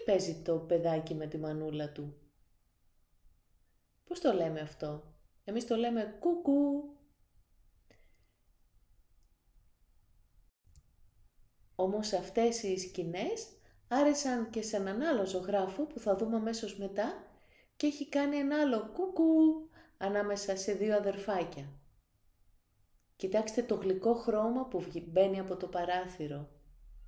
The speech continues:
Τι έχουνε πετάξει κάτω τα παιδάκια; Αυτός ο ζωγράφος είναι ο Γεώργιος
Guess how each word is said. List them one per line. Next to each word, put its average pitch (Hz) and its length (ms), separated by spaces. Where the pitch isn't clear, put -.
Τι - 80
έχουνε 214 240
πετάξει 165 560
κάτω 160 320
τα 156 140
παιδάκια; 156 600
Αυτός 190 400
ο 311 40
ζωγράφος 185 840
είναι 180 440
ο 165 100
Γεώργιος 196 1000